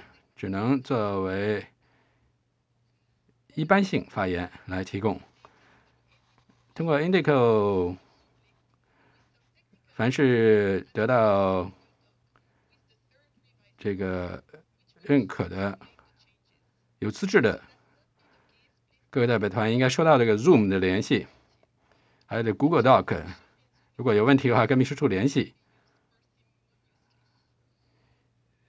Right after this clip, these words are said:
这个聊天这个方式呢，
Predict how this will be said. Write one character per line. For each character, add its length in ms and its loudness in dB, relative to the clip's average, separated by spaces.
这 160 -2
个 760 -2
聊 140 2
天 200 4
这 100 2
个 200 2
方 180 -4
式 140 0
呢， 180 -2